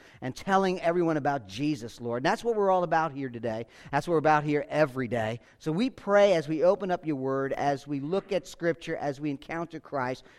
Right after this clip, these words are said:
you would get glory. Lord, as the kids go out with their teachers as well, we pray that they would come to know and love Jesus all the more today, 'cause we gathered around your word, empowered by your Spirit for your glory and for your honor. So we love you.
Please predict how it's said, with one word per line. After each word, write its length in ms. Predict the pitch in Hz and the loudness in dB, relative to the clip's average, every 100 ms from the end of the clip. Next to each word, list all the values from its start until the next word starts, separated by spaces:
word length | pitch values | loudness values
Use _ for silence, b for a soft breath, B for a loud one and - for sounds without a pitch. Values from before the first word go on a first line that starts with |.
| b | b
you 220 | 143 202 | -4 0
would 140 | 208 | 0
get 220 | 139 156 123 | 2 0 0
glory. 340 | 127 123 123 | -4 -2 0
Lord, 200 | 131 147 | 0 0
as 100 | 147 | -2
the 100 | 151 | -4
kids 340 | - 208 170 | 4 4 4
go 180 | 175 170 | 0 4
out 200 | 165 170 | 4 4
with 160 | 151 139 | 2 -2
their 180 | 175 180 | -2 -2
teachers 420 | - 180 170 151 | -6 -10 -10 -12
as 140 | 147 | -12
well, 320 | 120 127 120 B B | -4 -2 -2 B B
we 140 | 151 196 | -4 -4
pray 300 | - 190 180 | -2 0 2
that 160 | 147 131 | 2 0
they 140 | 170 | 0
would 180 | 165 - | 0 -2
come 200 | 156 151 | -4 -4
to 120 | 151 | -4
know 320 | 139 143 143 | -2 0 0
and 140 | 127 127 | 0 0
love 240 | 139 120 | 0 -2
Jesus 440 | - 139 139 131 - b b | -4 -4 -4 -8 -14 b b
all 220 | 147 175 | 6 6
the 100 | 170 | 6
more 240 | 151 151 156 | 4 4 2
today, 320 | 147 127 117 | 2 0 0
'cause 200 | 110 - | -2 -8
we 40 | |
gathered 400 | 123 135 135 147 | -4 0 0 0
around 280 | 147 139 143 | 0 -2 -2
your 120 | 147 | -2
word, 360 | 139 113 110 113 B B B | -2 -2 -4 -6 B B B
empowered 500 | 120 - 143 156 135 | -10 0 2 2 2
by 140 | 139 | -2
your 140 | 151 | -2
Spirit 480 | 160 - 131 117 120 B B | -4 -8 -4 -4 -4 B B
for 160 | 131 | -6
your 200 | 110 139 | -2 0
glory 420 | 123 123 131 127 104 | 0 0 0 0 -4
and 140 | 110 | -8
for 180 | - 127 | -6 -4
your 260 | 120 120 - | -2 -4 -4
honor. 400 | 127 143 151 110 | 0 2 2 0
So 120 | - | -6
we 140 | 127 123 | -4 -2
love 340 | 131 165 196 | 4 6 6
you. 220 | 208 233 | 4 -4